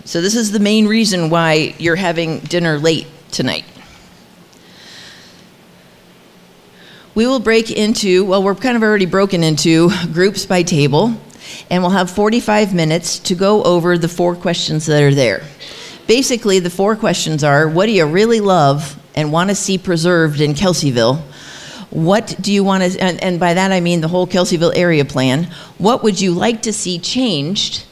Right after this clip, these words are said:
in the future? Then we're gonna take a look at the land use designation map.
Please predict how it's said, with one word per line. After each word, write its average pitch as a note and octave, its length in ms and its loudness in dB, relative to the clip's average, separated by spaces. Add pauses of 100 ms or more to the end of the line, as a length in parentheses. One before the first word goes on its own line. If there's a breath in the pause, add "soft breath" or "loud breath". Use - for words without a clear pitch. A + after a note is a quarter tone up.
in D#3+ 160 -2
the D3 60 0
future? D#3 580 0 (720 loud breath)
Then A3+ 240 0
we're A#3+ 60 0
gonna A3 200 2
take G#3+ 240 0
a G#3 40 0
look A3 340 0
at F3 240 0
the D#3+ 380 2
land F#3 300 0
use F#3+ 200 -2
designation E3+ 760 -2
map. C3+ 340 -2